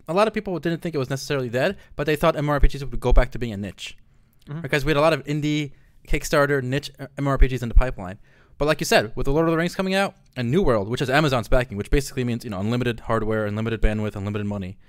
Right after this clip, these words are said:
Speaker 1: This is, you know, this can compete with any game out there, you know, just in terms of size, budget, quality. Uh, so it's not just a niche anymore, or it's not, it's not going to be a niche. M M O R P Gs are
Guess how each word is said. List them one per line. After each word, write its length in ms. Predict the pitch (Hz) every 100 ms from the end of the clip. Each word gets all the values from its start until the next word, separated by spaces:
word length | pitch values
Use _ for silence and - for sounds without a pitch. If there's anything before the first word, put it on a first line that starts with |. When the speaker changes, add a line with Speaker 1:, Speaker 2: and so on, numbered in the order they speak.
| - _ -
Speaker 1:
This 140 | 214
is, 160 | 220 180
you 60 |
know, 120 | 147
this 140 | 120 -
can 80 | -
compete 320 | 123 - 220
with 160 | 123 -
any 220 | 175 170
game 180 | 143 135
out 160 | 143
there, 140 | 98 90
you 80 |
know, 80 | 98
just 200 | 98 107
in 80 | 123
terms 220 | - 120
of 120 | 110
size, 360 | - 127 117 113
budget, 500 | - 117 113 110 - - -
quality. 460 | - 127 113 110 117 - - - - - _ _ -
Uh, 120 | 120
so 80 | 120
it's 100 | 160
not 140 | 226 240
just 120 | 196
a 40 |
niche 180 | 180 240
anymore, 300 | 120 95 95
or 220 | 95 117 120
it's 100 | 135
not, 140 | 160
it's 80 | 135
not 160 | 208
going 140 | 196 147
to 80 | 113
be 80 |
a 20 | 98
niche. 220 | 90 -
M 60 |
M 60 | 127
O 20 |
R 40 | 156
P 100 | 175
Gs 180 | 170 143
are 200 | 123